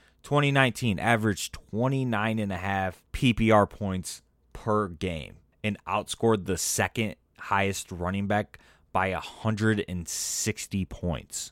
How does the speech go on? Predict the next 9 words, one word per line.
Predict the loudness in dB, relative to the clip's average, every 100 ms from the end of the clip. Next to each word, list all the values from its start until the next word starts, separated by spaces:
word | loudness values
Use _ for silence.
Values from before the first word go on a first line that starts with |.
| _ _
So | 0 4 4
the | 2 -2
upside | -2 2 8 8 8
in | 4
the | 0
ceiling | 0 0 0 0
with | -2
Christian | -2 -2 -2 -4
McCaffrey | -2 -2 -2 0 2 2